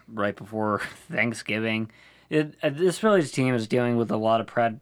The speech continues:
bad press, but I gotta say, I think they deserve it. I mean, just, you know,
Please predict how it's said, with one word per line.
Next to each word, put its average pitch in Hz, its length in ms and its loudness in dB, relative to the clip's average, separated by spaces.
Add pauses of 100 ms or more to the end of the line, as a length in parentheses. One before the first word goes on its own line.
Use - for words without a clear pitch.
(120)
bad 123 460 0
press, 151 300 0
but 131 240 -2 (1300)
I 165 100 2
gotta 202 240 4
say, 196 280 4
I 156 160 2
think 165 220 -2
they 131 120 2
deserve 131 400 0
it. 107 180 0
I 123 100 0
mean, 123 300 0 (920)
just, - 260 -6 (100)
you 139 120 -2
know, 135 280 2